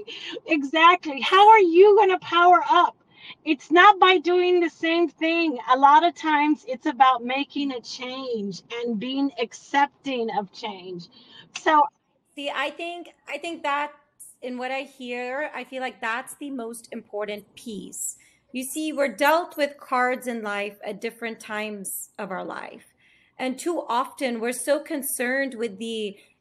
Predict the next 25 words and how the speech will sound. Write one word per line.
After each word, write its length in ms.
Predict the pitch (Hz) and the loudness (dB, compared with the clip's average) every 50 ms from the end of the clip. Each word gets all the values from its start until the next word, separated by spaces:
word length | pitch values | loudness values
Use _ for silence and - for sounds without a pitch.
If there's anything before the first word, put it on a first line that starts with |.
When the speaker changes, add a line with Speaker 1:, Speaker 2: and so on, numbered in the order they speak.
| _ - | _ -8
Speaker 2:
emotional 720 | 269 254 240 226 233 233 262 254 262 - 285 247 247 214 185 - - | -6 -4 -4 -4 -4 -4 -6 -6 -8 -10 -8 -8 -8 -8 -8 -10 -12
being 640 | 220 208 214 233 247 254 269 294 302 311 320 330 311 - - | -12 -10 -8 -6 -4 -4 -2 -2 -2 -4 -4 -6 -8 -8 -8
of 240 | 156 226 220 202 185 | -6 -6 -6 -6 -6
why 420 | 190 208 208 208 220 226 247 277 | -4 -2 -2 0 0 0 0 0
you're 200 | 277 247 254 240 247 - 247 | -2 -2 -6 -8 -8 -8 -8
in 80 | 247 247 | -8 -6
that 220 | 226 220 202 196 - | -6 -6 -6 -8 -10
space 720 | - - - 226 233 269 320 381 427 - - - - - - - _ - | -14 -12 -10 -10 -8 -8 -6 -6 -6 -6 -8 -10 -14 -16 -20 -18 _ -4
rather 340 | 247 269 277 277 302 294 269 | -2 0 0 0 -2 -4 -4
than 180 | 262 254 254 | -4 -6 -6
playing 480 | - - - 285 254 262 262 269 262 240 | -8 -10 -8 -6 -4 -4 -4 -4 -6 -8
the 120 | 214 190 | -8 -10
card. 460 | 196 - 190 170 - - - - - _ _ _ _ _ _ _ _ _ _ _ - | -12 -12 -14 -14 -12 -14 -16 -18 -20 _ _ _ _ _ _ _ _ _ _ _ -8
And, 600 | 254 262 262 262 262 262 262 254 254 254 247 - - _ _ _ _ - | -6 -4 -2 -2 -2 -2 -2 -4 -6 -8 -10 -14 -20 _ _ _ _ -10
and 360 | 262 262 262 262 254 247 - | -8 -8 -6 -8 -8 -10 -10
not 360 | 269 262 269 302 330 320 - | -8 -6 -4 -4 -4 -4 -6
playing 220 | - 339 339 339 311 | -8 -10 -8 -6 -8
the 60 | 294 | -8
cards 360 | 294 - 294 277 269 277 277 | -8 -8 -6 -4 -4 -4 -6
you're 100 | 269 254 | -8 -10
dealt 380 | 202 190 247 240 262 285 285 285 | -8 -6 -6 -4 -4 -4 -6 -6
or 80 | 247 247 | -8 -8
not 260 | 247 254 269 254 - - | -6 -6 -6 -6 -6 -10
accepting 600 | 262 - - - - 262 262 - - 294 285 269 | -14 -14 -12 -8 -8 -8 -8 -8 -12 -12 -10 -8
the 120 | 254 233 | -8 -10